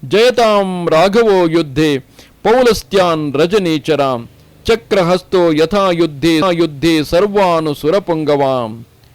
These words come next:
ಗೋ ಬ್ರಾಹ್ಮಣರಿಗೆ ಮಂಗಳವಾಗಲಿ. ಪ್ರತಿ ಬಾರಿ ಸ್ವಸ್ತಿ ವಾಚನವನ್ನು ಹೇಳುವಾಗಲೂ ಗೋವುಗಳಿಗೆ ಮತ್ತು ಬ್ರಾಹ್ಮಣರಿಗೆ ಮಾತ್ರವೇ ಮಂಗಳವಾಗಬೇಕೆಂದು ಏಕೆ ಹೇಳುವರು? ನೆನಪಿರಲಿ,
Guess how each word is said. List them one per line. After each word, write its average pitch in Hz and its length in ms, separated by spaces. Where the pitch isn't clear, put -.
ಗೋ 202 180
ಬ್ರಾಹ್ಮಣರಿಗೆ 160 920
ಮಂಗಳವಾಗಲಿ. 135 880
ಪ್ರತಿ 226 300
ಬಾರಿ 143 340
ಸ್ವಸ್ತಿ - 380
ವಾಚನವನ್ನು 127 580
ಹೇಳುವಾಗಲೂ 117 680
ಗೋವುಗಳಿಗೆ 262 880
ಮತ್ತು 220 400
ಬ್ರಾಹ್ಮಣರಿಗೆ 160 840
ಮಾತ್ರವೇ 135 580
ಮಂಗಳವಾಗಬೇಕೆಂದು 120 1080
ಏಕೆ 131 380
ಹೇಳುವರು? 110 600
ನೆನಪಿರಲಿ, 127 640